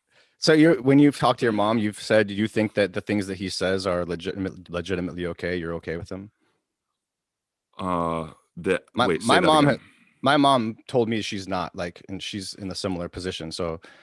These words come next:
Speaker 2: Oh, see, I don't, my family is on both sides. I've yet to hear anybody say, "This guy is a problem," or, "This guy is not
Speaker 1: Yeah.
Speaker 2: good."
Speaker 1: Well, well, I mean, ask a specific, a-, ask a bit more specific question.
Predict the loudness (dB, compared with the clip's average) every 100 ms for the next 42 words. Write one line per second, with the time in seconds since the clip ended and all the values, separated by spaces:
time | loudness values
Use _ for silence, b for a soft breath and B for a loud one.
0 | B -4 -2 0 0 2 2 0 0 0
1 | 0 -2 -2 -2 -2 -4 -6 -8 -6 -6
2 | -6 -8 -10 -12 _ -8 -4 -2 -4 -2
3 | -2 0 0 -4 -10 -10 -6 -6 0 0
4 | 0 -2 -2 -2 -2 -4 -2 -2 -2 -4
5 | -4 -2 -2 -2 -6 -10 _ _ _ _
6 | _ _ _ _ _ -2 0 0 -4 -4
7 | -4 -6 -8 -6 -2 0 0 -4 -4 -4
8 | -6 -6 -6 -6 -4 -4 -4 -8 -10 0
9 | 4 4 4 4 4 4 2 0 0 -6
10 | -8 -4 -2 -2 -2 -2 -2 -4 0 -2
11 | -2 -4 -6 -8 -8 -6 -4 -4 -4